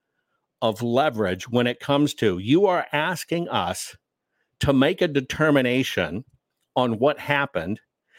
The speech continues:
and you're telling us we don't have a case because we can't prove it, when in fact, we don't even have access to it. Therefore, we can't even challenge it. Therefore, the law is moot.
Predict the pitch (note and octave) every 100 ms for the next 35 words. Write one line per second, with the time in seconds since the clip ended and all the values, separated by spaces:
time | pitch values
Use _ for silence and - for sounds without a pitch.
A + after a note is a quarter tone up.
0 | - - D3 C#3+ - E3 F#3 E3+ D3+ -
1 | C#3+ D3 D3 C#3+ C3 - D3 C3+ - B2
2 | - A#2 A2 A2 - B2 A#2 - F3 C3
3 | F#2 - _ _ - - D3 F3 D#3 C3
4 | D#3+ E3+ B2+ _ _ _ _ - C#3+ G#3+
5 | E3+ C3 B2 A2+ A#2+ A#2 D#3+ F#3+ - A2
6 | - - F#2+ F#2+ - _ _ _ _ C#3
7 | E3+ F3+ E3+ D#3 C#3+ D#3 C#3+ C3+ A#2+ A#2
8 | E3+ F3+ E3 A2 A#2 A#2+ - D#3+ D#3+ E3
9 | C#3+ C#3+ C#3+ C#3+ D#3 C#3 F3+ A3+ -